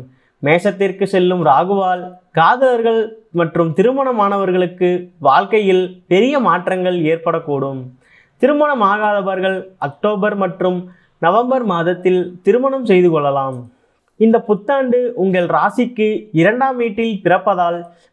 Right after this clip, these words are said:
பணப்புழக்கம் அதிகரிக்கும். குடும்பத்தில் மகிழ்ச்சி தங்கும்.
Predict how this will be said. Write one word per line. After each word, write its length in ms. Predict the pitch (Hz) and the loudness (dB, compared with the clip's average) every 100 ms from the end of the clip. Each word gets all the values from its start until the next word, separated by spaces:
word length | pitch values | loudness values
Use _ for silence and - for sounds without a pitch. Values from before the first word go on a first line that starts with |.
| - | -2
பணப்புழக்கம் 600 | 190 262 262 240 226 220 | 0 0 0 0 0 -2
அதிகரிக்கும். 880 | 156 151 156 147 139 139 135 127 127 _ | -2 -2 0 -2 -4 -8 -8 -10 -14 _
குடும்பத்தில் 800 | - 160 196 196 196 190 185 185 | 0 2 2 0 0 -2 -2 -6
மகிழ்ச்சி 440 | 160 160 233 233 233 | -2 0 0 0 0
தங்கும். 640 | 160 135 131 131 123 | 0 -2 -8 -8 -12